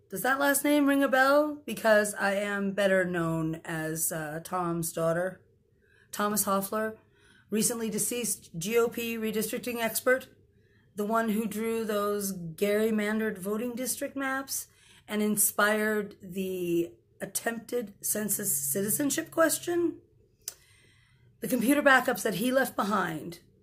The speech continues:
that I shared with North Carolina Common Cause, brought unprecedented publicity to political demographics, but more importantly, in the hands of an amazing legal team from Arnold and Porter, they were helpful in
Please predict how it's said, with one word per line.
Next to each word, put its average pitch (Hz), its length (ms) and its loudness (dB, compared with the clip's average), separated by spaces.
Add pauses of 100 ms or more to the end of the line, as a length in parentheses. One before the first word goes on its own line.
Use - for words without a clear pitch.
(200)
that - 120 -4
I 220 200 4
shared 196 480 -2
with 185 120 -4
North 190 260 -2
Carolina 185 440 -4
Common 170 380 -4
Cause, 165 500 -8 (420)
brought 180 340 2 (120)
unprecedented 226 1040 -2
publicity 190 800 2
to 170 320 -4
political 190 440 -4
demographics, 180 920 0 (580)
but 180 260 0
more 202 200 2
importantly, 160 800 -2 (260)
in 196 80 0
the 196 60 4
hands 233 280 2
of 208 80 -2
an 208 100 2
amazing 196 920 2
legal 185 240 -2
team 170 320 -2
from 165 220 -6
Arnold 170 280 -2
and 170 140 -2
Porter, 175 500 -4 (460)
they 170 100 -2
were 175 100 0
helpful 185 800 -2
in 165 400 0